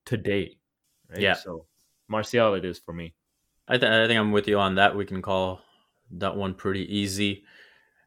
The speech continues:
Speaker 2: Uh, the Longstaff long shot, I think we can go to Marquinhos. I think he did enough of that riling up United and picking up some professional fouls and playing exactly the role that he's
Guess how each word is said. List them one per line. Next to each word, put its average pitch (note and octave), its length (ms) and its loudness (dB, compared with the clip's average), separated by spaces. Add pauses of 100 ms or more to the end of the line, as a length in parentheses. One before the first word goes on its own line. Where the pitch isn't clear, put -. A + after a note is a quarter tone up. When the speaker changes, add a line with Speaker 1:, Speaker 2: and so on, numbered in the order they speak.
(280)
Speaker 2:
Uh, G2 380 4
the G2 100 0
Longstaff B2+ 640 6
long A#2+ 200 6
shot, B2+ 340 6
I G2 120 2
think A#2 220 -2
we A2 100 -2
can G#2 160 -2
go G#2+ 100 4
to G#2 80 4
Marquinhos. G#2 960 -2
I F#2 60 -2
think G#2 160 -4
he G#2 100 -4
did G2 200 2
enough G2 280 0
of G2+ 160 -2
that F#2+ 280 4 (280)
riling G2 460 6
up G2 220 0
United G2 800 2
and D#2+ 220 -10 (180)
picking G2 300 -6
up G2 220 -4
some G2 360 -6 (640)
professional G2 540 -2
fouls G#2 720 8
and D#2+ 380 -8
playing A#2 180 4
exactly G2 520 2
the F#2+ 160 0
role F#2+ 380 0
that F2+ 180 -2
he's F2+ 580 -6